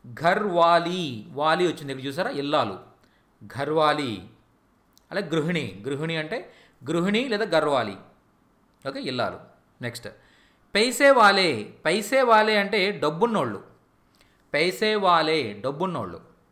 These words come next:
పైసే అంటే డబ్బులు, పైసే వాలే అంటే డబ్బున్నోళ్ళు. ఓకే, నెక్స్ట్ దుకాణ్ వాలా. దుకాణ్ వాలా అంటే ఎవరు? దుకాణదారుడు. దుకాణదారుని దుకాణ్ వాలా అంటాం. అలాగే షర్బత్ వాలా, షర్బత్ అమ్మేవాడు.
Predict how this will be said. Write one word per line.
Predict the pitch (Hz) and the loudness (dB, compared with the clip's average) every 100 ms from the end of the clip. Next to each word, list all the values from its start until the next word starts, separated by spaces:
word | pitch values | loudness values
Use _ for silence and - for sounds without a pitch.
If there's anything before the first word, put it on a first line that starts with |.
| _ _ _ _ _ _ - | _ _ _ _ _ _ -6
పైసే | 147 147 | -4 -2
అంటే | 175 175 165 | -2 0 0
డబ్బులు, | 147 160 226 - - _ - | 0 -2 -4 -6 -20 _ -8
పైసే | 156 170 190 | -4 -2 -2
వాలే | 185 175 175 | 0 2 2
అంటే | 175 175 | 0 -2
డబ్బున్నోళ్ళు. | 190 165 147 120 87 87 _ _ _ _ _ _ _ _ _ _ _ - | -2 -2 -4 -8 -10 -14 _ _ _ _ _ _ _ _ _ _ _ -14
ఓకే, | 127 294 - _ _ _ 185 | -10 -10 -12 _ _ _ -8
నెక్స్ట్ | 196 160 | -8 -8
దుకాణ్ | 127 208 262 285 | -2 -2 4 4
వాలా. | 254 226 220 196 | 6 6 8 6
దుకాణ్ | 139 160 226 240 | 6 2 2 4
వాలా | 233 226 226 | 6 6 6
అంటే | 214 220 | 4 2
ఎవరు? | 214 226 | 2 0
దుకాణదారుడు. | 165 160 214 196 131 95 95 - - _ _ _ _ _ _ - | -2 0 0 2 -2 -4 -14 -18 -20 _ _ _ _ _ _ -8
దుకాణదారుని | 143 196 214 208 196 196 240 | 0 4 4 4 4 2 -2
దుకాణ్ | 165 180 190 | -2 2 2
వాలా | 185 175 165 | 4 4 4
అంటాం. | 143 110 98 - _ _ _ _ - | -2 -6 -12 -14 _ _ _ _ -4
అలాగే | 160 226 254 | -2 0 0
షర్బత్ | - 208 220 247 | 2 2 2 2
వాలా, | 226 208 202 160 | 4 4 4 0
షర్బత్ | 180 180 208 208 | -2 -2 -2 -4
అమ్మేవాడు. | 175 139 95 | -4 -4 -6